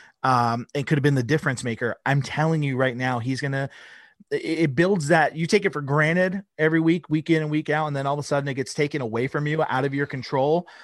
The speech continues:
I guarantee you he was pacing watching that game on Sunday, uh, against the Broncos in that loss, and he's gonna come out there and be absolutely fired up. I'm, I'm telling you right now, these two young guys, Tua,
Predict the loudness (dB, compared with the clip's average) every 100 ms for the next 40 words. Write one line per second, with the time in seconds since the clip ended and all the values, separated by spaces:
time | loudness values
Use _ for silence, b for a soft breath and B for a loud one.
0 | B B -8 -4 0 2 0 -2 -2 -2
1 | -4 -6 -10 -2 -2 -2 -10 -10 -4 -4
2 | -4 -6 -4 -4 -4 -4 -4 -6 -4 -4
3 | -6 B B -6 -4 -4 -6 -8 -4 -2
4 | -2 -4 -4 -6 -4 0 0 -2 -4 -4
5 | -4 -6 -6 -6 -4 -4 -4 -6 -10 -6
6 | -4 -4 -6 -8 -4 -2 -2 -4 -6 -8
7 | -10 -10 -10 -8 -4 -4 -4 -4 -4 -4
8 | -6 -8 -6 -2 0 0 -2 -2 0 0